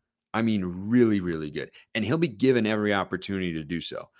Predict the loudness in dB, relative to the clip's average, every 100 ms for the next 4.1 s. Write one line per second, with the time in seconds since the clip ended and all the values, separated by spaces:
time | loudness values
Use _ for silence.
0 | _ 0 2 2 -4 -6 -2 0 2 4
1 | 4 2 -2 -2 -2 0 0 -2 -2 -2
2 | -2 -4 -2 -4 -2 -4 -2 -4 -4 -4
3 | -2 -2 -2 -4 -6 -2 0 2 0 -2